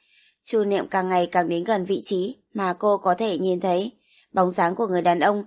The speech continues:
ở ngay phía trước. Chu Niệm đi lại không được vững vàng cho lắm, cô y hệt một linh hồn lặng lẽ đang trôi nổi trong đám người, dù chỉ là một khoảng cách ngắn ngủi cũng đã vắt kiệt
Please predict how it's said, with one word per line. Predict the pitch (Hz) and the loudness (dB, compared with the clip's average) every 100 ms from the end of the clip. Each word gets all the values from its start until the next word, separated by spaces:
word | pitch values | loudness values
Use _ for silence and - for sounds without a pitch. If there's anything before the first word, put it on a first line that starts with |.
| _ - | _ -2
ở | 196 175 | 0 0
ngay | 185 196 202 | 0 -4 -4
phía | 202 180 | -4 -2
trước. | 214 262 277 _ _ _ _ _ | 0 0 -2 _ _ _ _ _
Chu | - 226 | -2 0
Niệm | 208 196 | 0 0
đi | 214 | 2
lại | 208 202 - | 2 2 0
không | 226 202 | -4 -2
được | 180 | -2
vững | 202 190 | -2 -2
vàng | 240 190 | -2 -2
cho | 175 214 | -2 -2
lắm, | 196 175 208 - _ - | 2 0 -2 -10 _ -2
cô | 220 | 0
y | 202 214 | 2 2
hệt | 196 175 | 0 0
một | 180 180 | -2 0
linh | 202 | -2
hồn | 214 180 | -2 -2
lặng | 180 139 | -2 0
lẽ | 196 226 269 _ _ | -2 -2 -6 _ _
đang | 214 208 | -2 -2
trôi | 202 214 | -2 -2
nổi | 196 165 127 | 0 0 0
trong | - 208 | -4 -4
đám | 190 165 202 | -2 -2 0
người, | 226 180 175 _ _ _ - | 2 2 -2 _ _ _ -4
dù | 214 | -2
chỉ | 196 202 | -2 0
là | 175 175 | 2 2
một | 170 | 0
khoảng | 170 175 | -2 -4
cách | 156 233 | -4 -4
ngắn | 202 202 | -4 0
ngủi | 220 156 160 _ - | 4 4 2 _ -4
cũng | 233 123 | -2 0
đã | 208 | 0
vắt | 208 254 | -2 -2
kiệt | 220 190 | 0 0